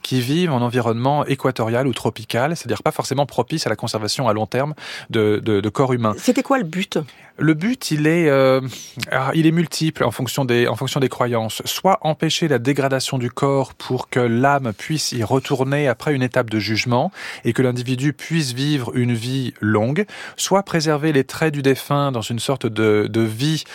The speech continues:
Speaker 1: euh, qui continue, mais qui est différente de la vie humaine, mais une sorte d'autre vie, d'au-delà. Euh, et cet au-delà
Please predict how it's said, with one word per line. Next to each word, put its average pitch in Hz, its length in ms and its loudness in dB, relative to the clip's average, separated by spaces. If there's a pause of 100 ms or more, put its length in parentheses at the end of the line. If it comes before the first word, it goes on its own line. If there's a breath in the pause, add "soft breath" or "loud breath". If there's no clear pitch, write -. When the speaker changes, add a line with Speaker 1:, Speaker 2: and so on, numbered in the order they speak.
(220 loud breath)
Speaker 1:
euh, 110 140 0
qui - 180 -8
continue, 151 720 2
mais 110 100 -4
qui - 160 -2
est 101 40 2
différente 131 440 0
de 123 60 4
la 113 120 4
vie 120 180 0
humaine, 127 460 2
mais 104 120 -4
une 101 60 -4
sorte 113 260 -4
d'autre 101 680 2
vie, 120 380 0
d'au-delà. 120 640 4 (420 loud breath)
Euh, 104 400 2
et 110 240 -2
cet - 300 -2
au-delà 120 340 2